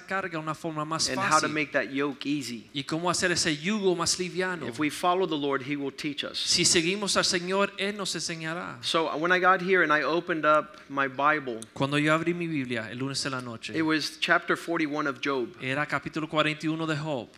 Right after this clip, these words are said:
Speaker 2: And I've been reading the Bible now for thirty-three years.
Speaker 1: Y más de treinta años estoy leyendo la Biblia.
Speaker 2: And this particular chapter for me has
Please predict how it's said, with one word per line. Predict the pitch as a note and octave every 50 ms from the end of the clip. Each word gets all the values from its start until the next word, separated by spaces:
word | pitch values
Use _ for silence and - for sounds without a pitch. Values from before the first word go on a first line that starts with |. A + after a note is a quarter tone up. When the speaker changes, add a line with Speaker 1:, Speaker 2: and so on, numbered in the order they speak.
| -
Speaker 2:
And | - C#3 C#3 C#3 C3+ C3+ C3+ -
I've | - C#3+ D3 C#3
been | F3 F3+ F#3
reading | F3 F3+ E3+ E3+ D#3+
the | D3+ C#3
Bible | C#3+ D3 D3 D3+ C#3+ D3 D3 C#3+
now | C#3 C#3+ D3 D3 C#3+
for | - - C#3+ C3
thirty-three | - - D3+ D3+ C#3+ D3 C#3+ - C#3 C#3 C#3 C#3
years. | C#3 D3 D3+ D#3+ E3 - B2+
Speaker 1:
Y | B2+
más | C3+ C#3+ C#3+ -
de | D#3+
treinta | - E3 D3+ D3 - D3
años | D3 D#3 D#3+ E3 D#3 D3+ - -
estoy | A#2 C#3 B2+ - - D3+ C#3+
leyendo | C#3 C#3 C#3+ C#3+ C#3+ C3+
la | C3 C3
Biblia. | C3+ C#3+ D3+ D#3 D#3 D#3+ D#3+ D#3+ E3 D#3+ D3+ C#3+ D3
Speaker 2:
And | C#3 C#3 C#3 C#3
this | C#3+ F3 F#3+ F#3
particular | F#3+ - F3+ - - E3+ - E3 D3+ D#3 D3+
chapter | - - - E3 D#3+ D#3 D#3 - D#3+ D#3 D#3 D#3 B2
for | A#2+ - - - D3
me | C#3+ D3+ D#3+ E3+ E3
has | D3+ C#3 D3 C#3 C3